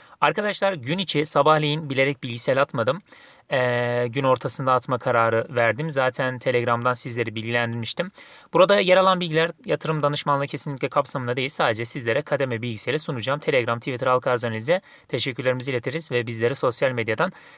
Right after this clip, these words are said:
takip edebilirsiniz. Şöyle baktığımızda alış lotu tarafında altı yüz bir bin üç yüz otuz üç,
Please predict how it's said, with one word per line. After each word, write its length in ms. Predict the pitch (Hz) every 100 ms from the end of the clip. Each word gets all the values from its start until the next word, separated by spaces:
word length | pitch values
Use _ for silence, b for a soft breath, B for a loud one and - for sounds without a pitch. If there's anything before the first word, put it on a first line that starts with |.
| B
takip 440 | - 117 117 185
edebilirsiniz. 540 | 175 151 139 127 175 214
Şöyle 280 | 202 202 180
baktığımızda 760 | 196 - 202 202 180 202 202
alış 320 | 151 185 -
lotu 300 | 170 160 175
tarafında 400 | 165 151 139 135
altı 240 | 139 147 160
yüz 120 | 139
bir 160 | 151 135
bin 100 | 139
üç 140 | -
yüz 60 | 131
otuz 240 | 123 123
üç, 180 | 175